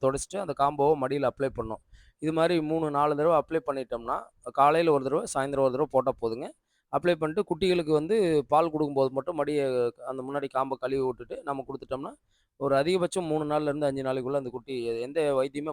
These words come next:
பண்ணாம நாட்டு வைத்தியத்திலேயே சரியாயிருங்க. இது நம்ம, அந்த இது சரியானதுக்கு பின்னாடி இந்த குட்டி எப்படி இருக்குன்னு பாருங்க. இது மாதிரி பயனுள்ள தகவல் தெரிஞ்சுக்கணும் அப்படின்னா,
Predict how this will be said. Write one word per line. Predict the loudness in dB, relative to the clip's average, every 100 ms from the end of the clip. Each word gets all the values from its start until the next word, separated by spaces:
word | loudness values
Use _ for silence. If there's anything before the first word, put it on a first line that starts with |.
| -8
பண்ணாம | -8
நாட்டு | -6 -6 -4 -4
வைத்தியத்திலேயே | -6 -8 -6 -6
சரியாயிருங்க. | -6 -6 -8 -8 -14 -20 _ _ _
இது | -4
நம்ம, | -2 -2 -2 0 -2 -4 -6
அந்த | -4 -4 -2 -2 -2
இது | -4 -6
சரியானதுக்கு | -4 -2 0 -2 -6 -8
பின்னாடி | -6 -6
இந்த | -4 -6
குட்டி | -8 -6
எப்படி | -4 -2 -4
இருக்குன்னு | -4 -6
பாருங்க. | -4 -4 -4 -10
இது | -8
மாதிரி | -4 -4
பயனுள்ள | -4 -6 -2 -2
தகவல் | 0 -2 -2 -4
தெரிஞ்சுக்கணும் | -8 -8 -6 -4 -4
அப்படின்னா, | -6 -10